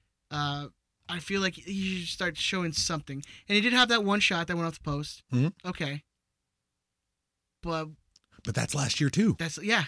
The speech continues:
Speaker 2: We're six inches either way from
Speaker 1: Yeah.
Speaker 2: you being, you know, from him being tied with Costa for, for goals.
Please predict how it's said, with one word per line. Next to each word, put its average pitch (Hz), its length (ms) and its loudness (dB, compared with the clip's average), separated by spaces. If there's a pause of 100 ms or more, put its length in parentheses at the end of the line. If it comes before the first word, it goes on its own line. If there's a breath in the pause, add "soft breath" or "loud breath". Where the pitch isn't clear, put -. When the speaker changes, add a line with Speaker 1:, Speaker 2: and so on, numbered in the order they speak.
Speaker 2:
We're - 100 0
six - 280 6
inches 170 260 8
either 156 180 8
way 175 200 8
from - 120 4
Speaker 1:
Yeah. - 120 10
Speaker 2:
you - 40 10
being, 131 360 8
you 139 100 2
know, 104 140 4
from 117 160 2
him 131 140 8
being 127 180 8
tied 120 240 4
with 123 120 4
Costa 147 320 4
for, 110 240 2
for 104 140 -6
goals. 110 420 4